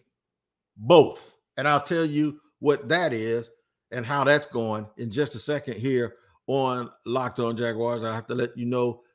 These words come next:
about today's sponsor also, and that is FanDuel. Man, FanDuel is the absolute truth. It is absolutely heating up with this basketball coming down the stretch.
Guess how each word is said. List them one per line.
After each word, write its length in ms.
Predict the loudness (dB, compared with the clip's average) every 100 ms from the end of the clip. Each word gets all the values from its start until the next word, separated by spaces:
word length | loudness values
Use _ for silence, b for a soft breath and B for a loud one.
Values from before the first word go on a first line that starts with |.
| b _ -4
about 400 | -2 -2 -2 -8 -14 _
today's 580 | -8 -2 0 0 -4 -8 -18 -20
sponsor 560 | -8 -4 -2 -2 -6 -4
also, 520 | -2 -2 0 -2 -2 -6
and 120 | -8
that 140 | -6 -4
is 260 | -6 -8 _ -20 -10
FanDuel. 640 | -6 -4 -4 -4 -6 -8 -8
Man, 220 | -6 -6
FanDuel 680 | -6 -6 -2 0 2 0
is 160 | -4 -6
the 140 | -10 -8
absolute 440 | -6 -6 -6 -6 -4
truth. 260 | -2 -2 -2 b b b
It 140 | 2
is 160 | 2 2
absolutely 580 | 0 0 -4 -6 -8
heating 480 | -18 -4 0 0 2
up 260 | 2 0 -4 B B
with 160 | -4 -2
this 120 | -2
basketball 680 | -2 -4 -4 -6 -6 -6 -4
coming 280 | -4 -4 -4
down 240 | -6 -8
the 60 | -12
stretch. 500 | -8 -8 -8 -14